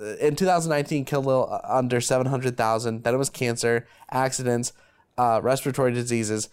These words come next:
stroke, Alzheimer's disease, and covid is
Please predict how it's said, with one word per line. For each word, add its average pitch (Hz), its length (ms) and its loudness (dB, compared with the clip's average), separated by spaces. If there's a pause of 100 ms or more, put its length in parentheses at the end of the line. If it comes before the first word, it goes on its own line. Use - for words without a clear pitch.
stroke, 139 540 2 (180)
Alzheimer's 160 640 4
disease, 120 720 -4 (340)
and 147 140 2
covid 196 360 4
is 139 200 4